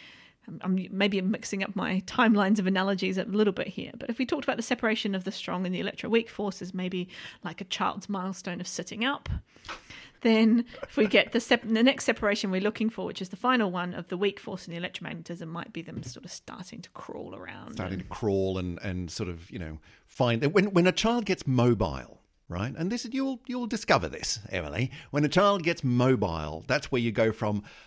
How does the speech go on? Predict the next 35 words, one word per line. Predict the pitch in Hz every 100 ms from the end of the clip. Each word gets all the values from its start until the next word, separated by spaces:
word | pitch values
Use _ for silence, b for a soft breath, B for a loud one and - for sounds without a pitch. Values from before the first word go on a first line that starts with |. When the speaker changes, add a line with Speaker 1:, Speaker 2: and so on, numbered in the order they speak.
| B
Speaker 2:
"Oh, | - 285
isn't | 294 269
it | 269 -
cute? | 294 233
Look, | 240
the | 240
child's | - 247 262 208
beginning | 180 190 180
to | 175
learn | 185 175
how | 160
to | 160
do | 170 214
stuff," | - 127 -
to, | 139 120 - b b b _ -
"Oh | 143
my | 135 -
God, | 120 151 98
the |
child's | 90 139 131
learning | 127 113
to | 110 120
g-, | - 208 -
get, | 277 277 - B -
l-, | 233 240 -
close | - 269 285
that | 269
door, | 226 277 254 -
quick, | - 277
look | 269 381
out | 285
for |
the | 302
stairs." | 330 - 247 226 -
Like, | -